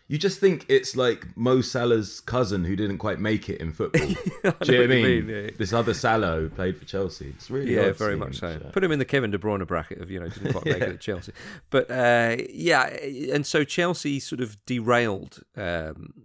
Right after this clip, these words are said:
Speaker 2: Liverpool, really. But interestingly, when we get into this game, that momentum did pick up in, into the second half. But in the first half of this game,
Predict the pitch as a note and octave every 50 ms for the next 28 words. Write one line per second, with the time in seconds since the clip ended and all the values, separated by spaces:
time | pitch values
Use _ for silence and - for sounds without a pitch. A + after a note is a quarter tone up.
0 | _ _ _ _ - A2 G2 - - - G2 F2 E2+ F2 A2 B2+ B2 A2 F#2 -
1 | G#2 G2 - - A#3 - - - - - - - - D3+ E3+ E3 - - F#2+ -
2 | - F#2+ F2+ E2+ E2+ - - - B2 A#2 G#2 G2 G2 - A2 - - - - A#2+
3 | B2+ - - - - - - A2 - - - - - - _ - A2+ C3+ F3 F#3+
4 | D#3+ C#3+ C#3+ C#3+ D3 C3 A#2+ G#2 G#2 F#2+ G#2+ F#2 - - G2+ - - G#2 F2 -
5 | - F#2 F2+ - - F#2+ F#2 F2+ - - E2+ - - F#2+ - - F2 F2 E2+ F2
6 | - - - - _ - - - - - - - - E3 F3+ F3+ E3 D#3+ - G#3+
7 | G#3 G3+ F3 - - C3+ G#2+ G2 F2 - G#2 F#2+ - E2 - - - E2+ D#2+ D#2
8 | E2 E2 D#2 D2+ D2